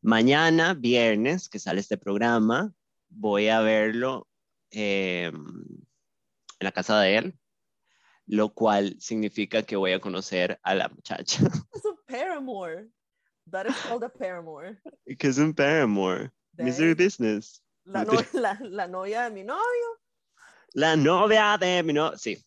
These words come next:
Speaker 1: exacto.
Speaker 2: <laughs> Eso es un jingle.
Speaker 1: Ajá, este,
Speaker 2: Ujú.
Speaker 1: para el certificado tiene que esperar ocho días después de la vacunación. Ok, aquí están preguntando por todo lo que es vacunación.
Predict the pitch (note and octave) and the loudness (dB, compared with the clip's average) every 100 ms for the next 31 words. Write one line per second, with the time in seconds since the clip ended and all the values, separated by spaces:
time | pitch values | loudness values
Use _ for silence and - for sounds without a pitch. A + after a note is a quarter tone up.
0 | _ - - E4+ - - - - - - | _ -10 -2 -2 0 -2 0 -2 -2 -4
1 | _ _ _ _ A#4+ A#4 A4 E4+ A#3 A3 | _ _ _ _ -16 -12 -12 -10 -10 -8
2 | C#4 C#4 G#3+ C#4 C4+ A#3 F#3 - _ _ | -10 -8 -8 -8 -4 -4 -6 -10 _ _
3 | _ _ A2+ A2+ G2 F#2+ G2+ _ - A2 | _ _ -2 0 0 -2 -4 _ -2 2
4 | A2 A2 - G#2+ A2+ G#2+ G#2 G2+ - F#2+ | 2 0 -2 -2 2 2 0 -4 -6 -12
5 | F#2 G2+ A2 A#2 A2+ - G#2+ - F2 F#2 | -2 2 2 2 -2 -2 -8 -4 0 2
6 | - - G2 G#2+ G2+ G2+ F#2 - E2+ F2 | 0 -4 -6 -2 0 0 -4 -8 -8 -2
7 | G2 E2 - D#2+ D#2+ F2 E2 E2+ G#2+ A2 | 0 0 -4 -10 -10 -8 -8 -6 -4 0
8 | G2 G2+ A2+ C3 D#3 A#2+ G#2 G#2+ A#2+ B2 | 0 0 -2 0 2 2 2 0 0 -2
9 | G#2 - G#2+ A#2 A2+ G2+ A2 A2+ F2+ - | -4 -2 0 0 -2 -6 -6 -8 -8 -4
10 | G2+ | -2